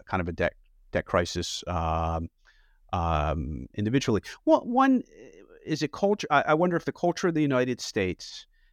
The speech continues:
that leads to the cyclicality here and the repetition of this is growth. That is, this culture of growth. I, I happen to work in the public equity markets, and, um,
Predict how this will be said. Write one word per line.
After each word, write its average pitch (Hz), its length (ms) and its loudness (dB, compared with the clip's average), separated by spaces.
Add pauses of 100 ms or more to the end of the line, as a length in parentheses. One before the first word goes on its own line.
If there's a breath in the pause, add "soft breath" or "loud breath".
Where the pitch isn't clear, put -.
(180)
that 110 180 2 (200)
leads 127 560 -2
to 127 140 0
the 110 60 2
cyclicality 101 800 0
here 98 160 0
and 95 120 0
the 90 180 -2
repetition 104 840 -2
of 87 160 -6
this 85 260 -4
is 95 180 -6
growth. 80 420 -2
That 98 140 0
is, 92 100 0
this - 160 -8
culture 107 360 -2
of 85 120 -6
growth. 90 240 -4 (400 soft breath)
I, 120 160 2
I 123 120 2
happen 120 220 0
to 113 40 2
work 107 160 2
in 101 40 0
the 87 60 0
public 160 360 2
equity 90 260 -2
markets, 87 460 -4
and, 92 200 -4 (460 soft breath)
um, 92 540 0